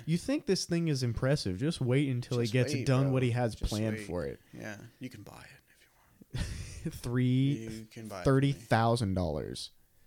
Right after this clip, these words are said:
Speaker 2: Maybe forty.
Speaker 1: Forty? F-, sorry, I lowballed. My bad.
Speaker 2: Yeah, damn, don't tell him that.
Speaker 1: <laughs> No lowball offers. I know
Speaker 2: No
Speaker 1: what I got.
Speaker 2: lowballs. We're starting at forty. I'll settle for mid-thirties.
Speaker 1: <laughs>
Speaker 2: Okay?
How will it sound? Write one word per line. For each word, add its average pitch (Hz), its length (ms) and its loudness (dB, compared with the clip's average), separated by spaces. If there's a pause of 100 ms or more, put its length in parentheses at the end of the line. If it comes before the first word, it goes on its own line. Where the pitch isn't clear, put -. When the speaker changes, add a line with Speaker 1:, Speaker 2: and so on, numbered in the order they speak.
(100)
Speaker 2:
Maybe 92 200 -14
forty. - 440 -20 (280)
Speaker 1:
Forty? 139 440 2
F-, - 220 -8 (280)
sorry, 123 360 -6
I 87 60 -8
lowballed. 95 520 -4
My 95 160 -4
bad. 113 500 -6
Speaker 2:
Yeah, 110 80 -12
damn, 98 100 -14
don't 113 180 -14
tell 95 140 -14
him 80 100 -16 (400)
that. 160 100 -2
Speaker 1:
<laughs> - 0 -
No 120 220 4
lowball 113 400 4
offers. 101 320 0
I 101 80 2
know - 100 2
Speaker 2:
No 98 40 4
Speaker 1:
what 101 120 2
I 101 80 2
got. 98 260 2
Speaker 2:
lowballs. 110 400 -6
We're 113 100 -10
starting 135 340 -4
at 123 80 -14
forty. 117 360 -8
I'll 107 80 -8
settle 104 300 -6
for - 140 -14
mid-thirties. 71 920 -14
Speaker 1:
<laughs> - 140 -12
Speaker 2:
Okay? 349 420 -6